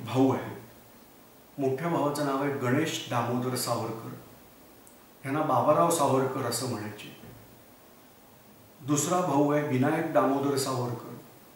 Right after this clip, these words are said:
हे स्वातंत्र्यवीर सावरकर म्हणून प्रसिद्ध आहे. आणि तिसऱ्या भावाचं नाव आहे नारायण दामोदर सावरकर, हे डॉक्टर होते. आणि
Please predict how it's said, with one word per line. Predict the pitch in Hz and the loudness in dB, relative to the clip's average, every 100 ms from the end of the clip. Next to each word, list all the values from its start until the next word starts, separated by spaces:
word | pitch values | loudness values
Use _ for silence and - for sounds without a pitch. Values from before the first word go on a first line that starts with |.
| - - - - - | -20 -20 -20 -20 -10
हे | 143 | -4
स्वातंत्र्यवीर | 143 131 147 143 143 143 139 | -2 -2 -2 0 2 2 2
सावरकर | 139 131 131 | 0 0 -2
म्हणून | 135 127 127 123 | -2 0 0 -2
प्रसिद्ध | - - 123 - | -6 -10 -10 -12
आहे. | 110 - - - - - - - - | -14 -16 -20 -20 -20 -20 -20 -20 -8
आणि | 135 135 | -6 -2
तिसऱ्या | 123 175 180 | -2 2 2
भावाचं | 151 156 156 | 4 2 2
नाव | 147 147 | 2 2
आहे | 151 | 2
नारायण | 147 131 151 170 | 0 2 2 4
दामोदर | 147 131 127 123 | 2 2 0 -2
सावरकर, | 120 123 110 110 - - - - - - - - - - - - | -4 -4 -6 -8 -10 -16 -18 -20 -20 -20 -20 -20 -20 -20 -20 -6
हे | 156 | -2
डॉक्टर | 147 123 - 185 | -2 -2 -2 0
होते. | 135 110 - - - - - - - - - - - - - - - - | 0 -2 -8 -14 -20 -20 -20 -20 -20 -20 -20 -20 -20 -20 -20 -20 -20 -12
आणि | 165 127 147 147 143 | -2 2 2 2 -2